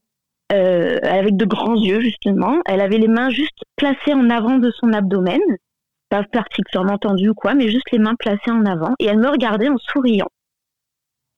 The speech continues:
Et, euh, donc, elle s'est mise, du coup, à longer le rebord du lit, donc à traverser la pièce en, en longeant le rebord du lit.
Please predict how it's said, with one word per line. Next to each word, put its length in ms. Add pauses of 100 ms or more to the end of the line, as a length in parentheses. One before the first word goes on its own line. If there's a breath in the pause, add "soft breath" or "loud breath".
(100)
Et, 260
euh, 80
donc, 280
elle 120 (100)
s'est 100
mise, 200
du 120
coup, 180
à 120
longer 440
le 120
rebord 380
du 160
lit, 260 (200)
donc 180
à 60
traverser 480
la 120
pièce 240 (140)
en, 300 (120)
en 80
longeant 320
le 100
rebord 320
du 100
lit. 160